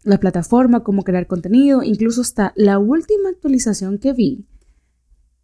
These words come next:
eh, me mostraba, quiero revisar, me mostraba,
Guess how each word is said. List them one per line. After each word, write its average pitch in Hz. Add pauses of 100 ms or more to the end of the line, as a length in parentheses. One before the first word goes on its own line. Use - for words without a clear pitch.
eh, 196
me 190
mostraba, 226 (320)
quiero 202
revisar, - (2750)
me 220
mostraba, 220